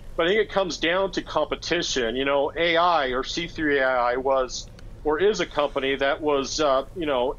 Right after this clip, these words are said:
a namesake company prior to this craze that we've seen in the last year. But you also have to think about the competition, which is becoming very robust, uh, in this space. So one is a growth company, yes, uh, but one would say maybe even in the high teens sales growth,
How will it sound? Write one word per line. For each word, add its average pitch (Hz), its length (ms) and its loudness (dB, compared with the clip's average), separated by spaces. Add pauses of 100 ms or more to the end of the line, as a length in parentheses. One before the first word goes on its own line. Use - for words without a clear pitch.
a 135 100 -2
namesake 156 520 0
company 135 360 -2
prior 185 460 2
to 139 140 -2
this 127 200 -2
craze 175 380 0
that 135 100 -2
we've 127 140 -6
seen 147 160 -2
in 139 60 2
the 127 60 0
last 123 340 -2
year. 147 480 2 (600)
But 151 160 0
you 170 60 4
also 202 200 2
have 156 80 -2
to 151 60 0
think 156 100 2
about 151 160 2
the 151 80 -2
competition, 151 800 0
which 131 160 0
is 117 80 -4
becoming 156 480 -2
very 151 240 2
robust, 123 680 2
uh, 143 180 -2
in 135 180 -2
this 123 180 0
space. 110 560 0 (480)
So - 160 2
one 214 220 4
is 185 160 0
a 147 40 0
growth 233 360 2
company, 151 340 0
yes, 147 840 0
uh, 147 220 2
but 156 200 0
one 175 220 0
would 160 140 0
say 175 240 0
maybe 160 640 0 (460)
even 175 200 0
in 160 60 0
the 147 80 2
high 160 220 0
teens 151 840 -2
sales 170 460 2
growth, 123 600 2